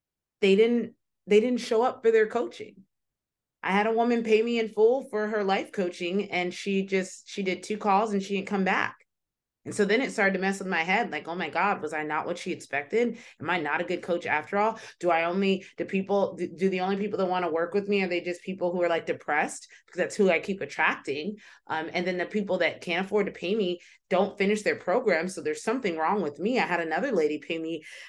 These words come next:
um, a couple grand, a couple grand, uh, several grand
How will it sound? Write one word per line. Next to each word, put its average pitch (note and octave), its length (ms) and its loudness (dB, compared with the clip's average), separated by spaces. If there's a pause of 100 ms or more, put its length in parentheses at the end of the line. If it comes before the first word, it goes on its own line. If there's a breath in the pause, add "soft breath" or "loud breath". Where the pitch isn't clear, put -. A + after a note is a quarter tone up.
um, D3+ 220 -2
a C3 80 -4
couple F#3 380 2
grand, E3 600 -2
a B2+ 60 -8
couple C3 300 -8
grand, B2 320 -8 (240 loud breath)
uh, - 180 4
several A#3+ 320 6
grand G3+ 460 4